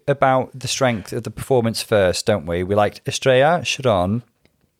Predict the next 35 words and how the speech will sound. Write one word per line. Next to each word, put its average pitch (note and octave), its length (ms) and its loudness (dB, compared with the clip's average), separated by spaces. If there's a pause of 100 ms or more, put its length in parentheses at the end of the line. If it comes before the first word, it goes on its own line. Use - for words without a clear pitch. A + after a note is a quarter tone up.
(420)
Venedita, G#2+ 840 0 (640)
and G2+ 640 0 (480)
Jerichi. G#2+ 640 -2 (600)
And B2 140 0
to A#2+ 100 -2
be B2+ 120 2
honest, C3 380 2
I A#2+ 80 0
think A#2+ 340 0
all A2+ 180 2
four B2 320 2
of A2 60 0
those A2+ 260 2
girls G#2+ 300 0
look G2+ 180 -2
gorgeous A2+ 420 0
on G#2 100 0
the G2 80 -2
runway. G2 640 0 (280)
There A#2+ 120 0
aren't F#3+ 140 0
any D3+ 140 0
weak A2 360 -4
looks - 320 0
here. F2 460 -2 (520)
'Cause C3+ 180 0
even C#3+ 220 0
if D#3 140 -4
the D3+ 80 -2
look's C#3 300 -2
not C#3+ 200 0
elevated, C3 540 0
there G2 80 0
was F#2 100 -6
character C#3+ 760 -4